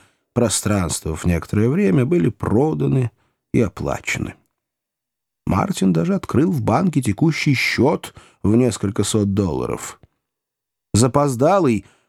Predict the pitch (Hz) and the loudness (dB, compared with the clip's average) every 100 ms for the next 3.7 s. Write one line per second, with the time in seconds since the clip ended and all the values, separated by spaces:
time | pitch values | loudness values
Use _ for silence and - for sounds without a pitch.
0 | - 117 - 117 117 127 123 117 107 110 | -2 0 2 2 4 2 2 2 0 -2
1 | 113 - 147 - 110 107 - 117 95 104 | 0 2 0 2 0 0 0 0 0 2
2 | 117 120 95 95 98 90 95 95 95 87 | 4 2 2 2 2 0 0 2 2 2
3 | 90 90 107 113 - 120 | 0 0 -2 -4 -2 -2